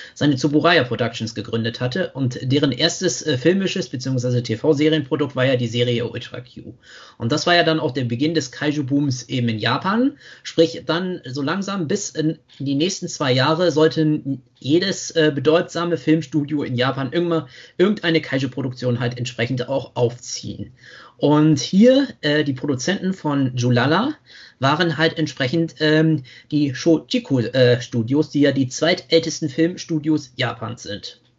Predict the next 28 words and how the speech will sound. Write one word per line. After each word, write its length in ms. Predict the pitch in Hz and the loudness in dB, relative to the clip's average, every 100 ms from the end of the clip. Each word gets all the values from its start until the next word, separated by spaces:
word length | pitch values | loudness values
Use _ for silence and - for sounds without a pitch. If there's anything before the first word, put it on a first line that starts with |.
| - - - - _ | -18 -18 -20 -20 _
Und 480 | 160 160 127 135 | 2 2 0 -4
die 300 | 151 190 202 | 2 4 4
haben 160 | 185 196 | 2 0
sich 160 | 190 190 | -2 -4
gedacht, 260 | 190 190 | -4 0
ja, 300 | 226 185 127 | 4 4 2
wenn 160 | 123 160 | 0 2
jetzt 240 | 156 127 | 2 0
Toho 420 | - 208 185 208 156 | -4 -2 0 -2 -2
und 180 | 143 | -2
Daiei, 440 | 160 170 123 160 151 | 0 0 0 -2 -2
also 240 | 120 123 | -4 -4
für 180 | 120 110 | -6 -6
Godzilla 340 | 110 120 147 | -6 -4 -2
und 200 | 107 117 | -2 -4
Gamera, 600 | 107 120 131 147 165 185 - | -4 -2 0 2 2 2 0
entsprechend 440 | 151 - 160 165 | -6 0 0 0
schon, 320 | - 165 170 165 | 0 2 4 4
äh, 260 | 156 160 | 4 4
was 180 | 151 151 | 2 0
machen 200 | 160 170 | -4 -2
können, 160 | 175 175 | -2 -2
dann 100 | 170 | -2
können 220 | 175 165 | -2 0
wir 80 | 175 | 0
das 140 | 180 | 0
ja 100 | 208 | -2
genauso. 580 | 226 208 127 - - | 0 0 -2 -8 -16